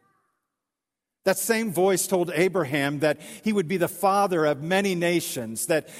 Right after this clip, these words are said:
his descendants would be as numerous as the stars in the sky and as countless as the sand on the seashore.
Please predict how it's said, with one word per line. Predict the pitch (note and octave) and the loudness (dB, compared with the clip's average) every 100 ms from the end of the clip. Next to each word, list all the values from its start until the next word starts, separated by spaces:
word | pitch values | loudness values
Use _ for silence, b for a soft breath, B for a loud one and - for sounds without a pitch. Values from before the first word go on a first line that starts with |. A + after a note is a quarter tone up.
| B | B
his | G#3+ F#3 | -2 0
descendants | G#3+ F3 - G#3+ G#3 F3 D#3 - | -4 -4 0 0 0 -4 -2 -4
would | D#3 | -2
be | F#3+ | 0
as | F3 C#3 | -2 -2
numerous | A3 C4+ C4 A#3 G3 G3+ | -4 -4 0 0 0 -2
as | D#3+ | -4
the | F3+ | -4
stars | - - G3+ G#3+ G#3+ | -4 -2 0 2 0
in | G3+ F#3 | -4 -6
the | |
sky | D#3+ - F#3 F3+ F3 | -6 -2 0 2 0
and | E3 B2+ | 0 -4
as | A#2+ B B B | -6 B B B
countless | - F#3 G3 F#3 E3+ E3+ | -2 0 0 -2 -4 -4
as | E3+ D#3 D#3+ | -2 -2 -2
the | B2+ D3 | -4 -6
sand | - F3 E3+ E3+ | -2 -2 -2 -2
on | D#3 C#3 | -2 -2
the | |
seashore. | B2+ - D3+ C3 - A2+ G#2 A#2 | -6 -6 -6 -6 -10 -12 -14 -20